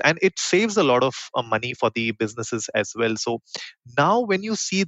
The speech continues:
this gig economy, uh, being flourishing in India,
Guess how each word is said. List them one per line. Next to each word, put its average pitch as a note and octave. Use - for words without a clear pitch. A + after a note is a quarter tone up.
this D3+
gig C#3
economy, B2
uh, A2
being A#2+
flourishing A#2
in B2+
India, A2